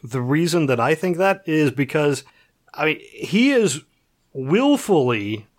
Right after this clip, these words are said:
uninformed. Like, he goes out of his way to not, to, like, like the, over the weekend,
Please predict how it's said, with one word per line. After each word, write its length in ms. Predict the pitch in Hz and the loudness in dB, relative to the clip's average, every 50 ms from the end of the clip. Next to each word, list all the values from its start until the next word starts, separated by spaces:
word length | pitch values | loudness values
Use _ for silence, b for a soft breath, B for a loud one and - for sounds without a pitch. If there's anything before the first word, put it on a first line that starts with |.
| _ - | _ 0
uninformed. 840 | 151 143 143 143 135 131 127 131 143 131 117 107 98 104 110 120 120 _ _ _ _ _ _ | 0 2 2 2 0 0 0 0 0 0 0 -2 -6 -10 -16 -18 -20 _ _ _ _ _ _
Like, 220 | - 143 139 123 - | -2 -2 -2 -2 -2
he 500 | - 165 170 170 175 175 170 165 156 - _ _ _ _ _ _ _ - | -2 -2 0 0 0 0 0 -2 -2 -6 _ _ _ _ _ _ _ -2
goes 260 | - 214 208 202 185 | 0 2 2 2 2
out 180 | 208 196 202 208 | 2 2 2 2
of 60 | 190 | 2
his 160 | 180 139 139 | 0 0 0
way 260 | 143 160 170 160 139 | 0 0 2 2 0
to 140 | 117 - 135 | 0 0 0
not, 360 | 123 135 143 135 131 - - | 0 2 2 0 0 -2 -6
to, 80 | - 170 - | -8 -4 -2
like, 200 | 208 262 233 190 | -2 -2 0 0
like 240 | 180 202 226 202 - | 0 0 -2 -2 -2
the, 420 | 214 202 190 196 175 156 202 208 190 | -6 -8 -8 -6 -4 0 0 2 2
over 200 | 190 196 185 180 | 2 2 2 0
the 100 | 185 180 165 - _ - | -2 -4 -4 -6 _ -8
weekend, 640 | 165 190 202 196 - - 180 170 160 160 151 143 | -2 0 0 0 0 0 0 2 2 2 0 -2